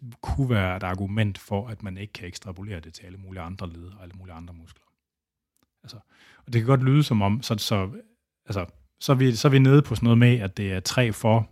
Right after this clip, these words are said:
og en mod, og en, der lidt undergraver sådan den mekanistiske forklaring i det. Og på den baggrund, øh, så synes jeg, at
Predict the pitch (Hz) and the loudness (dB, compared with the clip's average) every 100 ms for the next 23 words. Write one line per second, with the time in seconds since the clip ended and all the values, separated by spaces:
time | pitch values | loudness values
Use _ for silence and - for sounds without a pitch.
0 | _ - 101 95 131 120 104 110 110 95 | _ -10 -6 -6 -4 -2 0 -2 -4 -4
1 | 87 95 98 90 90 92 113 247 _ _ | -8 -10 -8 -8 -8 -12 -16 -20 _ _
2 | - 123 98 92 107 107 107 107 90 87 | -10 -8 -6 -6 -8 -6 -6 -6 -6 -8
3 | 92 95 87 - 92 90 92 104 104 95 | -10 -12 -14 -14 -16 -12 -8 -8 -8 -12
4 | - 104 104 98 85 85 87 90 - _ | -18 -20 -14 -12 -10 -12 -16 -20 -20 _
5 | _ _ _ _ _ _ _ _ _ _ | _ _ _ _ _ _ _ _ _ _
6 | _ _ - - 120 170 170 113 95 98 | _ _ -18 -8 4 6 8 6 2 0
7 | 90 87 - _ _ _ _ _ _ 143 | -4 -8 -12 _ _ _ _ _ _ -12
8 | 95 87 85 85 87 104 _ _ _ _ | -10 -10 -14 -18 -20 _ _ _ _ _
9 | _ - - 117 - 143 - 110 92 - | _ -10 -8 -6 -4 -6 -2 -4 -4 -10